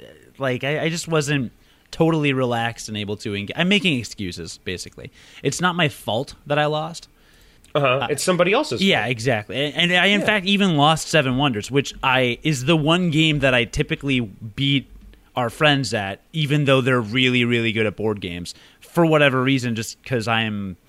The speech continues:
Speaker 2: 'Cause you like that game, 'cause you're good at that
Speaker 1: it's,
Speaker 2: game.
Speaker 1: yeah, I mean, I like it. It's the only, it, I mean, it's really the only ad-, advanced level that we're talking about board game that I own is Seven Wonders. I would love to buy a game like Dominion and play it, but I, I don't have anybody to really play it with.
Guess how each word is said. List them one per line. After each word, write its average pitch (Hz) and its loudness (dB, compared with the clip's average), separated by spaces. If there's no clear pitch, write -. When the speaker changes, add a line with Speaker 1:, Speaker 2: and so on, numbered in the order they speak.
Speaker 2:
'Cause 170 2
you 170 4
like 165 2
that 143 2
game, - 2
'cause 117 -2
you're 135 0
good 127 4
at 233 4
that 135 4
Speaker 1:
it's, 185 -2
Speaker 2:
game. 151 -4
Speaker 1:
yeah, 185 4
I 196 0
mean, 202 2
I 185 2
like 123 0
it. 131 4
It's 131 -2
the 160 0
only, 165 2
it, 139 -6
I 143 -2
mean, 151 -2
it's 143 -6
really 214 -2
the 139 0
only 127 0
ad-, 113 -6
advanced 120 -4
level 113 0
that 107 -4
we're 110 -2
talking 110 -6
about 101 -4
board 131 0
game 123 2
that 113 0
I 107 0
own 110 2
is - -4
Seven 107 -2
Wonders. 104 -6
I 147 2
would 151 4
love 160 2
to 165 2
buy 120 2
a 147 2
game 123 0
like 110 0
Dominion 131 -2
and 123 0
play 160 2
it, 127 0
but 120 2
I, 120 2
I 120 -4
don't 123 -2
have 120 0
anybody 120 0
to 110 -2
really 107 -4
play 104 -6
it 165 -4
with. 240 -8